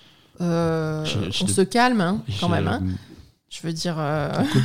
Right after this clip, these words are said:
Speaker 2: il va falloir me, me laiss-, me laisser seul avec cette manette.
Speaker 1: Oui, voilà, ouais, ça fait <laughs>
Speaker 2: Voilà.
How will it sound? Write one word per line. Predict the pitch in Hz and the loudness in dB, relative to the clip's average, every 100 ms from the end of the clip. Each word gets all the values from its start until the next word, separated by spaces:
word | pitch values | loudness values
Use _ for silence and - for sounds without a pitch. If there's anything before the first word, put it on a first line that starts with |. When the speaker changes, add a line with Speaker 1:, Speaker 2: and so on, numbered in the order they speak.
| - | 4
Speaker 2:
il | 104 | 4
va | 104 | 2
falloir | - 107 | 0 2
me, | 117 113 - | 2 2 4
me | 127 | 4
laiss-, | 123 - - | 4 0 2
me | 123 | 2
laisser | 117 - | 2 0
seul | 113 127 117 | -2 0 2
avec | 110 | 0
cette | - 107 110 | -2 0 4
manette. | 110 | 6
Speaker 1:
Oui, | 359 349 | 8 8
voilà, | 311 302 302 269 | 6 8 8 8
ouais, | 247 - | 6 6
ça | 415 415 | 2 4
fait | 294 - | 2 4
<laughs> | 415 - 427 - 440 - 415 - 392 - - - - - 427 - - - _ _ _ _ _ - | 4 4 2 6 2 4 0 2 -2 0 -4 0 -2 0 -4 -4 -14 -14 _ _ _ _ _ -2
Speaker 2:
Voilà. | 139 120 107 | 4 4 4